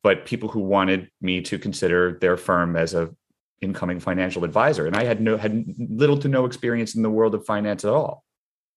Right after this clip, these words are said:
My skills, both as a problem solver, experience in the corporate world around financial literacy, even if it wasn't around the world of particularly,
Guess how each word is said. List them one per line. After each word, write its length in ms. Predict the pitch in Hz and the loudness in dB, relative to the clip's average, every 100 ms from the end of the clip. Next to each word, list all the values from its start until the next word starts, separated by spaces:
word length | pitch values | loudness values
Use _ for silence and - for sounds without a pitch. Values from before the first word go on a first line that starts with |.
| _ _ _ _ _ - | _ _ _ _ _ -2
My 220 | 92 92 | 0 0
skills, 560 | - - 151 139 139 | -4 0 2 2 0
both 240 | 139 120 113 | 2 2 2
as 320 | 101 98 95 | 2 0 0
a 180 | 92 87 | -2 -4
problem 480 | - 135 127 135 131 | 0 2 4 2 -2
solver, 640 | 131 120 123 131 143 143 _ _ _ _ _ - | 2 2 2 0 -2 -6 _ _ _ _ _ -6
experience 460 | - - 165 165 | -2 2 2 2
in 80 | 160 | 0
the 60 | 139 | 0
corporate 400 | 139 131 131 104 | 2 2 0 2
world 260 | 120 120 | 4 4
around 360 | 107 117 117 120 | 4 2 2 0
financial 500 | 127 107 101 92 95 | -2 0 0 -2 -2
literacy, 500 | 113 147 117 - 101 | 2 4 4 0 0
even 380 | 92 101 104 104 | 2 2 0 -2
if 120 | 104 | -4
it 160 | 78 | 0
wasn't 260 | 90 95 92 | 0 0 -2
around 260 | 95 95 92 | -2 0 0
the 60 | |
world 220 | 92 87 | 0 0
of 140 | 82 - | -2 -4
particularly, 680 | 92 90 - 85 82 80 | -6 -4 -6 -6 -4 -6